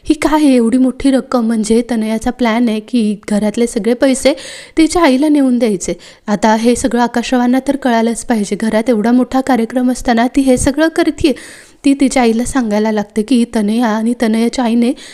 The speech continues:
बँकेतून पन्नास लाखाची रक्कम काढलेली आहे. त्यावर आई म्हणते की, "अगं, एवढा मोठा घरात कार्यक्रम आहे आणि एवढे पैसे घरात ठेवणं जरा जबाबदारीचं काम नाही का?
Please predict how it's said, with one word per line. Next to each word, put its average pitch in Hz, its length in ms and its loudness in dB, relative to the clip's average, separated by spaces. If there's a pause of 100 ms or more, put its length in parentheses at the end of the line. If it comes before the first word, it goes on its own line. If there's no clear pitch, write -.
(160)
बँकेतून 311 480 0
पन्नास 262 400 0
लाखाची 285 360 -2
रक्कम 220 340 0
काढलेली 202 380 -2
आहे. 185 80 -4
त्यावर 202 300 -4
आई 196 140 0
म्हणते 196 260 -4
की, 185 120 -4
"अगं, 196 220 -2 (380)
एवढा 214 220 2
मोठा 233 240 0
घरात 233 240 0 (100)
कार्यक्रम 226 460 0
आहे - 80 -2 (260)
आणि 240 160 4
एवढे 269 220 4
पैसे 311 320 0
घरात 277 260 2
ठेवणं 277 380 0
जरा 247 240 0
जबाबदारीचं 247 720 -2
काम 269 220 0
नाही 247 220 2
का? 214 140 -2